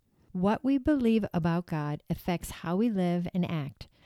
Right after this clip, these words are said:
so it's very important to understand Him correctly." Today, we're going to talk about the letter N. God is new, ever new. I will bet you have never heard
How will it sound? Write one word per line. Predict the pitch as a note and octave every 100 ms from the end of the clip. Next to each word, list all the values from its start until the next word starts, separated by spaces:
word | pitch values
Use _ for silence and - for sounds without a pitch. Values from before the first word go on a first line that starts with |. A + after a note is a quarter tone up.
| -
so | - F#3+
it's | F#3 -
very | E3 G3+ A3+ B3
important | B3+ - G#3 -
to | - -
understand | F#3 G#3 G#3+ - - F#3+ F#3 E3+
Him | F3 D#3+
correctly." | - E3+ D#3+ E3 - C#3 - _ _ _ -
Today, | G#3 G#3+ G#3+
we're | C#4 D4
going | B3 A3 A3
to | A#3+
talk | - F3+ D#3 A3
about | G3 D3+ D#3+
the | F3
letter | E3 D3+ D3+ -
N. | G#3+ F#3+ C#3+ C#3 _ _ F#3
God | F3+ B3 C4 B3
is | A3+ G3+
new, | F#3 F#3+ G3 D3+ - - _ _ -
ever | F#3+ F#3 G3+ G3+ F#3+ _ -
new. | E3 D#3+ C3 C#3 _ _ _ _ -
I | D4+ F#4+
will | G4+
bet | G#3+ G#3 G3+
you | G3+ B3
have | F#3 E3
never | F3 A3 B3+ C#4+
heard | A#3 G#3 F3+ D3 C#3+